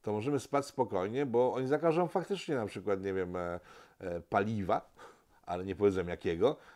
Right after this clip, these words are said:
nie będzie można jeździć na każdym paliwie, bo tylko paliwa zakaże, nie mówiąc o jakim chodzi. W finale może dojść do tego, że zakazując jakiegokolwiek paliwa, zakażą wszelkich paliw, to będzie w ogóle padniemy,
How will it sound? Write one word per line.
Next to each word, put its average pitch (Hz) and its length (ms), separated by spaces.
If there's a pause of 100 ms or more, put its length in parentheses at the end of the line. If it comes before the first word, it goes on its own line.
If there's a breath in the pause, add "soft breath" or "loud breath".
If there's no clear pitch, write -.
(140 loud breath)
nie 101 60
będzie 101 180
można 107 200
jeździć 104 160
na 107 60
każdym 101 600
paliwie, 87 380
bo 110 100
tylko 98 220
paliwa 117 400
zakaże, 90 340
nie 98 100
mówiąc 92 220
o 90 40
jakim 110 220
chodzi. 104 240
W - 280
finale 131 360
może 107 180
dojść 101 160
do 110 80
tego, 113 120
że 98 380
zakazując 104 480
jakiegokolwiek 104 520
paliwa, 101 440
zakażą 113 460
wszelkich 151 500
paliw, 92 260
to 110 80
będzie 107 140
w 127 40
ogóle 143 160
padniemy, 95 460